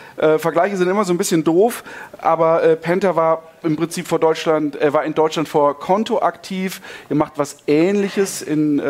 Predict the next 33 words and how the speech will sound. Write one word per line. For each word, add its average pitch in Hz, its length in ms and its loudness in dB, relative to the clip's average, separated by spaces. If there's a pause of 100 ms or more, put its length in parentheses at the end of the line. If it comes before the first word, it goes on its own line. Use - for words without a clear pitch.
(320)
äh, 127 120 -6
wie 139 420 -2
die 123 60 -10
Kollegen 139 380 -2
von 123 180 -4
Konto, 175 500 -2 (460)
ähm, 156 380 0 (240)
adressiert 160 680 -2
auch 143 220 0
K 135 220 0
M 131 180 -2
Us. 214 320 -6 (480)
Ähm, 151 320 2 (400)
du 208 180 2
hast, - 400 -4
oder 143 240 2 (320)
du 135 140 -4
hast - 260 -4 (180)
Penta 143 320 0
mitbegründet, 165 840 0
ein 156 80 -2
Stück 151 240 -2
weit 139 100 0
aus 123 140 -2
der 131 100 0
Not 160 280 0
heraus, 175 600 0 (400)
weil 135 120 2
du 143 100 0
da 131 180 2
den 127 460 0
Need, 156 420 0 (460)
ähm, 131 440 0